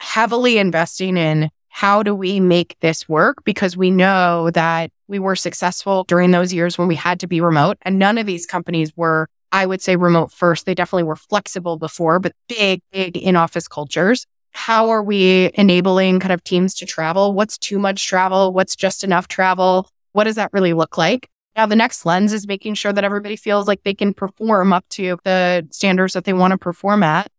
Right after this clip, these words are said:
as we think about managers having review conversations and goal conversations and connection and community. And so I would say so far, it's going pretty well for us. We've definitely got some kinks and programmatic stuff to continue to iron out, but our employees have been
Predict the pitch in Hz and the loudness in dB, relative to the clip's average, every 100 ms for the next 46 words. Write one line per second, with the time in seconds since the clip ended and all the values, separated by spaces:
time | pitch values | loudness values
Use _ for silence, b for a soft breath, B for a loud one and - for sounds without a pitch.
0 | - 175 196 214 208 196 196 175 175 190 | -6 -2 -2 -4 -4 -2 0 0 0 0
1 | 196 190 196 202 214 226 226 277 403 - | 0 0 -2 -4 -4 -4 0 0 0 -2
2 | 143 - - 180 185 214 240 285 349 - | -4 -6 -6 -6 -4 -2 2 2 2 2
3 | 180 165 170 170 170 180 190 - 196 196 | 0 0 -2 -4 -2 -4 -4 -6 -6 -4
4 | - 202 175 196 185 180 185 180 151 151 | -2 -2 -2 -4 -6 -6 -4 -2 0 0
5 | 185 214 202 - _ _ - 269 330 254 | 0 0 0 -4 _ _ -4 -2 -2 -2
6 | 240 226 - 202 196 170 202 294 - 240 | -2 -2 -2 -2 0 2 2 0 -4 -10
7 | - 339 370 349 - 285 247 160 170 220 | 0 0 0 -2 0 2 4 4 2 0
8 | - 339 427 - - _ - 247 220 226 | 0 2 2 -4 -14 _ -2 0 2 0
9 | 285 247 214 - 214 202 - 214 214 - | 2 2 0 0 0 -2 0 0 0 -2
10 | 175 190 185 185 175 185 - - 170 - | -4 -4 -2 0 0 -2 -6 -8 -8 -10
11 | _ 240 214 196 190 185 180 185 175 180 | _ 0 2 2 2 2 2 2 2 2
12 | - 185 - 190 180 - 247 247 220 185 | 0 -4 -2 0 0 -2 2 2 2 -2
13 | 160 165 151 | -2 0 0